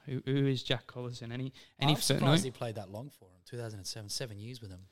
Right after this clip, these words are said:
Speaker 1: That's a long time for someone to be unknown for.
Speaker 2: Mm.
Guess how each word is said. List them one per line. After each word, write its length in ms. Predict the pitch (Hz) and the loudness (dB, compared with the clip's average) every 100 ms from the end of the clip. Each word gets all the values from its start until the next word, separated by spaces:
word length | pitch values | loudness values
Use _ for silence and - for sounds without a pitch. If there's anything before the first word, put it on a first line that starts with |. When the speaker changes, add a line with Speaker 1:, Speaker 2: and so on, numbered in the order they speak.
| _ - | _ 2
Speaker 1:
That's 200 | 160 254 | 4 6
a 40 | |
long 320 | 180 135 139 | 8 8 8
time 300 | 131 131 135 | 6 4 4
for 80 | 131 | 4
someone 260 | - 120 113 | 4 4 4
to 60 | |
be 140 | 123 127 | 2 2
unknown 540 | 123 120 117 113 117 | 2 4 4 4 2
for. 320 | 117 - 113 107 _ _ _ _ - | 0 -4 -8 -8 _ _ _ _ -20
Speaker 2:
Mm. 220 | 110 104 | -20 -20